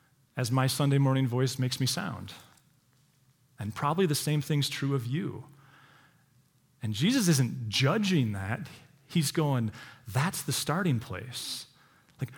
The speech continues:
my work is to do the internal work and let that flow out from that place."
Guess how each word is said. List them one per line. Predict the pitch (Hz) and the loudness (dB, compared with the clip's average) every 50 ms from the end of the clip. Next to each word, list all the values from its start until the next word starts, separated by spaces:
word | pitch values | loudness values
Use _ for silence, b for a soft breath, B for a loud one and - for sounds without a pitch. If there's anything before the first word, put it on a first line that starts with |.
| B | B
my | 131 135 139 151 170 196 196 | 2 2 4 4 2 2 2
work | 180 156 165 165 165 165 - | 2 4 4 4 4 2 2
is | 170 151 - | 0 0 0
to | - | 0
do | 143 123 143 156 135 | -2 0 0 0 0
the | 135 127 - | 0 0 0
internal | 156 151 160 160 156 - 165 147 143 135 123 | 2 2 2 2 2 0 0 0 0 0 0
work | 123 135 143 143 135 - - | 0 2 0 0 0 -2 -2
and | 135 127 127 | -2 0 0
let | 123 135 143 143 135 - | 0 0 -2 -2 -4 -4
that | 139 127 139 165 | -4 -4 -4 -6
flow | - - - 147 139 135 127 123 120 123 B B B B - | -8 -8 -4 -4 -2 0 0 -2 -4 -4 B B B B -4
out | - 120 131 135 143 139 - - B B B B B | -2 -2 0 0 -2 -4 -6 -12 B B B B B
from | - - - - 147 143 151 151 143 123 | -16 -14 -8 -4 -2 0 2 2 2 2
that | 110 98 92 - - | 0 -2 -4 -8 -12
place." | - - 98 87 87 131 123 - - - - - - | -12 -12 -10 -10 -10 -10 -10 -10 -10 -10 -12 -12 -14